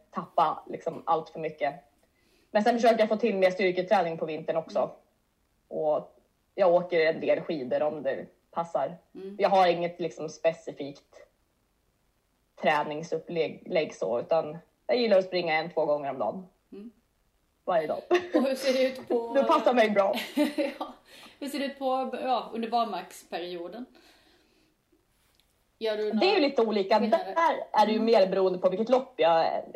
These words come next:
Speaker 1: satsar
Speaker 2: Mm,
Speaker 1: på
Speaker 2: mm.
Speaker 1: och vad jag, liksom, är ute efter för någonting. Ehm, men som nu nästa lopp för mig,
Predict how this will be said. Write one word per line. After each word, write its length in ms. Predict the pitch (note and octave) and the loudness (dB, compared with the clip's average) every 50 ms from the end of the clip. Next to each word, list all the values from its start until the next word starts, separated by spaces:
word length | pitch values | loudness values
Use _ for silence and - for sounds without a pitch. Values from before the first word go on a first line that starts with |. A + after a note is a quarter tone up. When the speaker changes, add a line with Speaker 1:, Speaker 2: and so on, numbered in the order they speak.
| - - _ _ | -16 -16 _ _
Speaker 1:
satsar 300 | - G3 F3 G#3+ A3+ - | -4 -4 -2 0 -2 -2
Speaker 2:
Mm, 60 | - | -2
Speaker 1:
på 120 | - - D3+ | 0 0 0
Speaker 2:
mm. 200 | E3 F#3+ G#3 G3+ | 0 0 -2 -4
Speaker 1:
och 80 | F#3+ F#3+ | 0 2
vad 200 | F#3 F3+ F3 F3 | 4 6 6 6
jag, 120 | E3+ E3 | 6 4
liksom, 240 | E3+ F3 - - E3 | 2 -2 -4 -2 0
är 60 | E3+ | 0
ute 240 | F3+ F3 F3 - G3 | 0 0 2 0 0
efter 200 | E3+ - - - | 0 0 -4 -8
för 100 | - E3 | -6 -6
någonting. 420 | D#3+ C#3 - E3+ C3+ - - F3+ - _ _ _ _ _ _ _ _ _ _ _ _ _ _ _ - | -8 -6 -6 -6 -6 -6 -8 -12 -16 _ _ _ _ _ _ _ _ _ _ _ _ _ _ _ -4
Ehm, 600 | E3+ E3+ E3+ E3 E3 E3 E3 E3 E3+ E3 F3 F3 - _ _ _ _ | 0 4 4 6 4 4 2 0 -2 -6 -8 -10 -12 _ _ _ _
men 160 | - - G3 | -6 -4 -2
som 580 | G3 A3 G#3+ G#3+ A3 G#3+ G#3 G#3 G3+ G3+ F#3+ G3 F#3+ - _ _ _ _ _ _ _ _ _ _ _ _ | 2 4 4 4 4 0 -2 -4 -4 -4 -6 -6 -8 -12 _ _ _ _ _ _ _ _ _ _ _ _
nu 640 | - G#3+ A3 A#3 A#3+ A#3 A3+ G#3+ G#3 G3 F#3+ F#3 F3+ | -4 0 0 2 2 2 0 0 0 2 2 2 2
nästa 420 | F#3 F#3+ F3+ F#3 - - - F#3+ | 2 0 -2 -2 -2 0 2 2
lopp 260 | F3+ E3+ E3+ F3 - | 4 2 0 0 -4
för 80 | - F#3+ | -8 -6
mig, 440 | F#3+ F#3+ F#3 F3+ F3+ F3 D#3+ - | 0 2 2 2 2 0 -2 -4